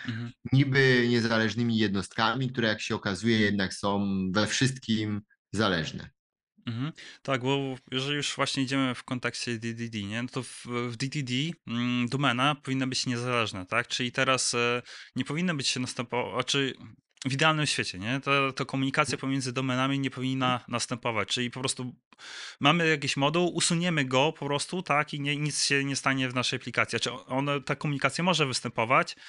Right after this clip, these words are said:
Speaker 1: e, ale, o, m-, inaczej. Może występować, ale powinna być na przykład, e, robiona za pomocą eventów, tak? Czyli nie powinno być, e, jakiejś bezpośredniej, m, takiej komu-, wywołanie, tak? Bo teraz jeżeli usuniemy sobie jakąś domenę, to nagle się okaże, że,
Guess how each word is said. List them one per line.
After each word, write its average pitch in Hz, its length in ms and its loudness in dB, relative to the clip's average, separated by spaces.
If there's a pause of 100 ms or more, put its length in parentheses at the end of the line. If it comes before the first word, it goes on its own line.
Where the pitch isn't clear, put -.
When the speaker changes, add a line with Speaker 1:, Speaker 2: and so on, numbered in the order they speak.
(320)
Speaker 1:
e, 120 40 2 (720)
ale, 143 400 6
o, 113 160 2
m-, 117 320 -8
inaczej. 110 420 0 (240)
Może 156 180 4
występować, 143 560 -2
ale 135 260 2
powinna 139 340 -4
być 131 160 -4
na 160 60 -4
przykład, 127 320 -4
e, 120 340 2
robiona 123 280 -2
za 120 80 -4
pomocą 117 320 -4
eventów, 104 400 -2
tak? 123 200 -4
Czyli 127 220 -2
nie 135 120 -2
powinno 151 460 -2
być, 131 340 0
e, 120 360 2 (380)
jakiejś 127 180 0
bezpośredniej, 139 840 2 (120)
m, 117 120 -4
takiej 120 200 -6
komu-, 123 300 -2
wywołanie, 135 600 4
tak? 143 260 6
Bo 135 60 -8
teraz 139 280 -2
jeżeli 135 220 0
usuniemy 151 440 -2
sobie 139 200 0
jakąś 131 280 0
domenę, 131 440 2
to 156 100 0
nagle 151 280 2
się - 120 2
okaże, 147 340 2
że, 147 280 4